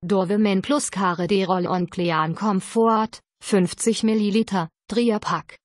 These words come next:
drei wie fünfzig Milliliter. Features. Dove Men Plus Care de Roll-on Clean Comfort, fünfzig Milliliter, Dreierpack, drei wie fünfzig Milliliter. Punkt. Sie können den Rest der Produktfotos über den Link in der Beschreibung zu sehen.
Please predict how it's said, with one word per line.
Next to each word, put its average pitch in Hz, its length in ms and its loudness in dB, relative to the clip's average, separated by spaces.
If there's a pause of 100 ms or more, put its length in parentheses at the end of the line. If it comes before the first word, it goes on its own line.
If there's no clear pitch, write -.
(120)
drei 208 280 0
wie 214 100 2
fünfzig 180 520 -4
Milliliter. 190 720 -2 (460)
Features. 196 920 -2 (680)
Dove 190 340 0
Men 202 240 2
Plus 285 300 -2
Care 180 360 -2
de 190 160 2
Roll-on 180 460 0
Clean 165 440 -2
Comfort, 220 840 0 (240)
fünfzig 202 600 0
Milliliter, 208 680 0 (180)
Dreierpack, 214 720 -2 (180)
drei 208 300 0
wie 220 100 2
fünfzig 180 520 -4
Milliliter. 190 680 0 (720)
Punkt. 175 260 -2
Sie 226 140 -4
können 196 340 0
den 196 160 0
Rest 196 380 -2
der 190 100 0
Produktfotos 220 840 0
über 214 180 2
den 214 160 2
Link 196 320 0
in 190 100 0
der 180 140 -2
Beschreibung 202 580 0
zu 214 160 -2
sehen. 160 480 -2